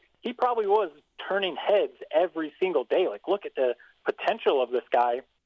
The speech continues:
like you said, Jared, with basketball shorts on and just a helmet. So, you know, I don't, like, hold that against him. I, I think it's kinda like, I think it's kinda like, you know, you go to the bar and there's a beautiful girl and she's got a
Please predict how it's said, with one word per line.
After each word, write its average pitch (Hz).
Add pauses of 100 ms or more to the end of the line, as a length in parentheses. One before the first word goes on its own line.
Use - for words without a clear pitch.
(100)
like 135
you 131
said, 196
Jared, 120
with 120
basketball 135
shorts 131
on 135
and 127
just 131
a -
helmet. 160 (440)
So, 156
you 185
know, 151
I 180
don't, 190
like, 139
hold 165
that 139
against 139
him. 127
I, 170
I 170
think 175
it's 147
kinda 151
like, 135 (420)
I 139
think 151
it's 139
kinda 143
like, 135
you 139
know, 135
you 127
go 139
to 139
the 131
bar 147
and 127
there's 127
a 123
beautiful 135
girl 143 (320)
and 123
she's 131
got 131
a 104